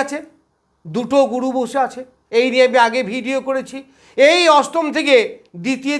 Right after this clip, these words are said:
দৃষ্টি দিচ্ছে, অর্থাৎ ধনস্থানে। তা ধনস্থানে যদি দুই গুরুর যোগ হয়, তাহলে ধন বৃদ্ধি হবে, অ্যাসেট বৃদ্ধি হবে, পরিবারের মধ্যে একটা শান্তি থাকবে, কথার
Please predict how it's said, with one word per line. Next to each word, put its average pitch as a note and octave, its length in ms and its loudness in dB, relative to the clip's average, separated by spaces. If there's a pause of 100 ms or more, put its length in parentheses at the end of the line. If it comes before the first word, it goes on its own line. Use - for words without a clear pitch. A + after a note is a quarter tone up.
দৃষ্টি C4 320 -10
দিচ্ছে, - 280 -10 (520)
অর্থাৎ C#4+ 340 2 (100)
ধনস্থানে। G3+ 500 -8 (840)
তা C4 80 4
ধনস্থানে E4+ 580 0
যদি D#4+ 200 0
দুই E4+ 140 4 (120)
গুরুর D#4+ 220 0 (100)
যোগ D#4+ 160 6
হয়, A#3 260 4 (680)
তাহলে B3+ 200 4
ধন B3 280 0
বৃদ্ধি C#4 320 -2 (100)
হবে, D4 180 2 (540)
অ্যাসেট B3+ 400 0
বৃদ্ধি C#4+ 340 -2
হবে, C#4+ 220 2 (340)
পরিবারের C#4+ 500 2
মধ্যে D4 200 0
একটা D4+ 220 -2
শান্তি C#4+ 420 -4
থাকবে, C#4+ 340 0 (600)
কথার C#4 320 2